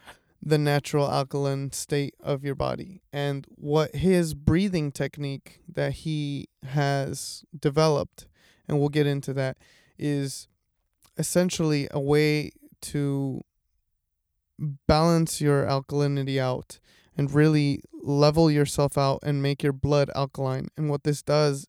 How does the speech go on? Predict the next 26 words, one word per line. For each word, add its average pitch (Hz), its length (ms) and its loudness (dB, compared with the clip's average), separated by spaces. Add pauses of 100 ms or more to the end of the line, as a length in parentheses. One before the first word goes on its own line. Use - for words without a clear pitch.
is 139 460 -2
it 143 160 -10
gives 151 260 -6
you 156 160 -2
the 143 180 -4
ability 143 520 0
to 143 140 -2
withhold 147 800 0
more 147 360 0
oxygen 143 640 -4
in 143 160 -4
your 131 120 -6
blood. 139 380 -2 (600)
And 143 120 -4
with 143 140 2
more 147 220 2
oxygen 147 560 0
in 139 120 0
your 135 100 -2
blood, 135 400 0 (320)
you 147 80 0
are 143 60 0
capable 143 520 2
of 131 120 -4 (800)
superhuman 156 800 0
feats, - 640 -12